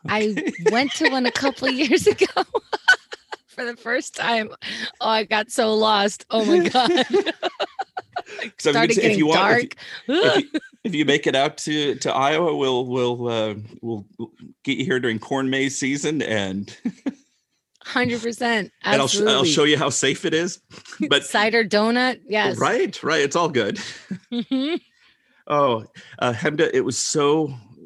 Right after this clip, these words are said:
Speaker 2: so good to have you here. Uh, just really appreciate you taking the time, sharing your gifts, your wisdom, and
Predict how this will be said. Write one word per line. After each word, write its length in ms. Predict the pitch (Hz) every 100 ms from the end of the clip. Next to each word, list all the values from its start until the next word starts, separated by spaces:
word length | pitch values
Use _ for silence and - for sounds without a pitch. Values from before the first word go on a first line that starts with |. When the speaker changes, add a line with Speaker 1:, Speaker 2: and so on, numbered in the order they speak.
| 120
Speaker 2:
so 260 | - 151
good 220 | 143 139 123
to 80 |
have 260 | 123 117 113
you 140 | 110
here. 520 | 104 - 127 123 127 -
Uh, 180 | 107 98
just 300 | 104 104 - 101
really 220 | 127 131
appreciate 440 | 131 135 120 127 113
you 260 | 107 98
taking 400 | 98 127 120 120
the 80 | 101
time, 460 | - 110 113 117 107
sharing 320 | - 120 113
your 80 | 92
gifts, 400 | 127 131 123 -
your 140 | 104
wisdom, 580 | 107 120 120 131 123 117
and 460 | - 104 95 90